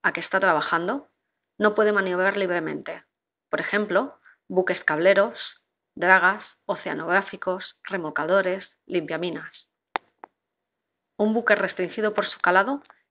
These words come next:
es un buque de propulsión mecánica, es decir, propulsado a motor, que debido al calado que tiene en relación con la profundidad y la anchura disponible del agua, no puede maniobrar con total libertad.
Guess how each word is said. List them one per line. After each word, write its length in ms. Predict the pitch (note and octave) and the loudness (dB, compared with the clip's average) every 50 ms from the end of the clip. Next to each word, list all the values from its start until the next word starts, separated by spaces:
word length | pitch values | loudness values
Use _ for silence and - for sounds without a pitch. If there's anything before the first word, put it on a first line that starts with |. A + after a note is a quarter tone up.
| _ | _
es 120 | - - - C4 | -12 -6 -4 -2
un 100 | A#3+ A3+ | 0 0
buque 220 | A3 A3 A3 G3 | 0 2 2 0
de 80 | F3 D#3+ | 0 0
propulsión 500 | D3+ D#3+ - - D#3+ D#3 - G#3 G3 G3 | -2 -4 -4 -4 -6 -6 -4 -4 -4 -4
mecánica, 600 | F3+ D3+ - F3 E3+ F3+ F#3 - F3+ - - _ _ _ | -4 0 2 2 2 2 0 0 -2 -2 -2 _ _ _
es 160 | - F#3 F3 | -4 -4 -2
decir, 320 | F#3 F3+ - - E3 - - | -2 -4 -4 -6 -12 -8 -6
propulsado 480 | D#3+ D3+ - E3 D#3 - - F#3 F3 | -6 -6 -6 -8 -10 -4 -2 0 0
a 60 | E3+ | 0
motor, 440 | D#3 D#3 D3+ - - G#3+ B3 - _ _ _ - _ _ _ _ _ _ _ _ _ _ _ | -2 -4 -4 0 0 0 -2 -2 _ _ _ -20 _ _ _ _ _ _ _ _ _ _ _
que 120 | - A3 F#3+ | -4 0 2
debido 320 | F#3 F3 A3+ A#3+ G#3+ F3+ | 2 2 2 4 6 4
al 100 | E3 D#3 | 4 4
calado 300 | - D#3+ E3+ F#3 G3+ G3 | 2 2 2 2 0 0
que 80 | F#3 D#3+ | -4 -4
tiene 360 | - G3+ G3+ F3 F3 B3+ - - | -2 -2 -4 -4 -6 -8 -8 -6
en 120 | F#3+ F#3 | -6 -6
relación 440 | F#3+ F#3 E3+ D#3+ E3 - G#3 G#3 G3+ | -4 -4 -4 -4 -4 -4 -6 -4 -2
con 80 | F#3+ | -2
la 100 | E3+ D#3+ | -2 -2
profundidad 640 | D3 E3+ E3 - E3+ D#3+ D#3+ E3 E3+ G3 F#3 - - - | -4 -6 -12 -12 -10 -8 -6 0 2 2 2 2 0 -8
y 100 | - G3 | -8 -4
la 80 | F3 E3 | -4 -4
anchura 360 | D3 D3+ D3+ - A3 G3+ F3 | -4 -4 -6 -6 -2 -2 -2
disponible 500 | D#3+ D#3+ - - E3 E3 F3 F3+ F3+ F3 | -2 -4 -8 -8 -6 -6 -4 0 0 0
del 160 | E3 E3+ F3+ | 0 2 2
agua, 320 | G3+ G3 E3+ E3+ B3 - - - - - _ _ _ _ _ | 2 2 2 0 -2 -4 -6 -10 -10 -10 _ _ _ _ _
no 180 | - F#3+ G3 G3 | -4 -4 -4 0
puede 200 | A3 G#3+ G3+ G#3 | 0 0 0 0
maniobrar 400 | G3 F#3+ F#3 F3 E3+ F#3+ G3 - | -2 -2 -2 -2 -2 -2 -2 -2
con 120 | G#3 F#3 | -4 -6
total 280 | F3 F3 - F3 F3 F3 | -6 -4 -4 -4 -4 -2
libertad. 420 | F3 E3+ E3 - - - C3+ - | -2 -4 -4 -6 -6 -8 -10 -10